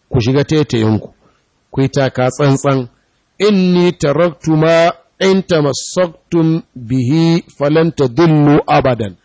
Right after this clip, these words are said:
Annabi ya ce, "Na bar muku abin da muddin kun yi riko da shi har abada ba za ku ɓata ba. Kitaballahi wa sunnata nabiyhi." Littafin Allah da sunnan annabin shi. Rawahu mithluhu Imam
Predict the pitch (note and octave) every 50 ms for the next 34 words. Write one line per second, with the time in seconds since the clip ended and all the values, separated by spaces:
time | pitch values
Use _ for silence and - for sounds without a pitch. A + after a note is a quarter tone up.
0 | _ _ _ _ _ _ _ _ - C3 D3+ F3 E3+ E3+ E3 D3+ - D#3+ D3+ D3
1 | D3+ D#3+ E3+ E3+ D3 F3 F3 F3 F3+ F#3 F3 - E3+ C#3 C3+ C#3+ E3+ E3 D#3+ C#3+
2 | C#3+ D3+ E3 F#3+ G#3+ F3 D#3 D3 F3 E3+ D#3 - D#3 D#3 D#3+ E3 E3+ E3+ F3+ -
3 | E3+ D#3 C#3+ C3+ B2+ - - D3+ C3+ - C#3+ E3 F3 - - D#3+ C#3+ C#3 C#3+ C3+
4 | D#3+ D#3 C3+ C3 C3 B2+ C#3+ D3+ C#3 - - A2+ - - - A#2+ G#2+ F#2 G2 F#2+
5 | _ _ _ _ _ _ _ _ _ - - B2+ - - D#3+ E3+ F3+ F3+ F#3 D3+
6 | C#3+ D#3+ D3+ D3 C#3+ D3 D#3 E3 E3+ F3 E3 D3 D3+ D3+ C#3 C#3 B2 - - -
7 | F#3 E3+ D#3 D3 D3 C#3+ D3 E3 E3+ - - D3 C#3 C3+ B2+ A#2+ A#2 C#3+ D3+ C#3+
8 | C#3 C3 A#2 F#2+ F2+ G#2 G2 - _ _ _ _ _ _ _ _ - B2 C#3+ E3
9 | - - G3 F#3 F#3 F3 C3+ E3 - - D#3+ D#3+ E3 D#3+ D3+ C#3 C3+ B2 - -
10 | D#3 D#3+ D#3+ D#3+ D#3 D3+ D3+ - B2+ A#2+ B2 B2 C3 B2 A2 G#2+ G2 F2+ - -
11 | - _ _ _ _ _ _ _ _ _ _ _ _ _ _ - - B2+ B2+ C3+
12 | D#3 E3 E3+ E3 D#3 D3 C#3 D3+ E3 D3+ - E3+ E3+ D#3+ C#3+ D3 D#3 D3 - D3
13 | C#3+ C#3+ D3+ D#3 D#3+